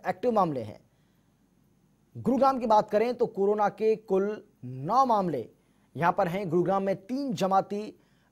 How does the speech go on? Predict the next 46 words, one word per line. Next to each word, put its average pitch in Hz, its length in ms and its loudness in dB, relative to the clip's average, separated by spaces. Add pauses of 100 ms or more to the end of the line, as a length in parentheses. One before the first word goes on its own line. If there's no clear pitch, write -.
कोरोना 220 340 4
पॉजिटिव 214 400 2
पाए 170 200 4
गए 123 60 -8
हैं। 98 180 -14 (1160)
कोरोना 202 300 2
से 190 120 -4
जुड़ी 196 200 -2
ये 208 180 0
अहम 220 320 -4
जानकारी 202 420 2
आपको 190 240 2
हम 165 100 -4
दे 175 120 2
रहे 180 100 2
हैं, 175 120 -10 (560)
जहां 165 120 0
पर 185 120 2
बताया 185 260 4
जा 175 140 4
रहा 175 100 4
है 190 80 2
कि 180 140 -8
साइबर 196 320 -2
सिटी 151 300 -8
गुरुग्राम 226 420 0
में, 202 220 -4 (1600)
आपको 139 220 -6
बता 190 160 4
दें 202 140 0
कि 196 80 -2
कुछ - 320 -4 (500)
जमाती, 185 400 0
जिनमें 180 240 -2
संख्या 185 260 -2
बताई 185 220 0
जा 175 120 4
रही 202 120 2
है 202 40 -2
नौ, 165 360 -2 (440)
आ, 139 160 -2
कुल 208 320 -4
नौ 170 280 0
मामले 208 280 2
जो 175 100 0
हैं 185 260 -4